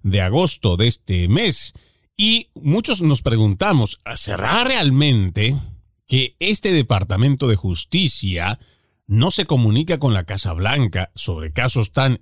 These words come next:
importantes como este? Porque recordemos que tanto la prensa hegemónica,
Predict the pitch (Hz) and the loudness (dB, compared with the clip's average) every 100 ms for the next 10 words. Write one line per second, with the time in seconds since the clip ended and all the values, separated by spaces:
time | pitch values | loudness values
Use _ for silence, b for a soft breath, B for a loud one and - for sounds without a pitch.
0 | _ 220 214 175 - 107 90 82 - 175 | _ -2 0 -2 -2 -2 -2 -6 -2 0
1 | 123 87 101 110 - 80 80 107 120 - | 0 -2 -2 -4 -4 -4 -2 0 0 0
2 | 135 151 107 95 87 147 - B B B | -2 -2 -4 -4 -2 -2 -4 B B B
3 | - 110 101 110 160 170 143 - 139 139 | -4 -2 0 0 2 0 -2 -2 -2 -2
4 | 95 - 143 143 117 - 95 135 196 123 | -2 -2 0 0 -2 -2 -2 0 2 0
5 | - 127 165 | 0 -2 -4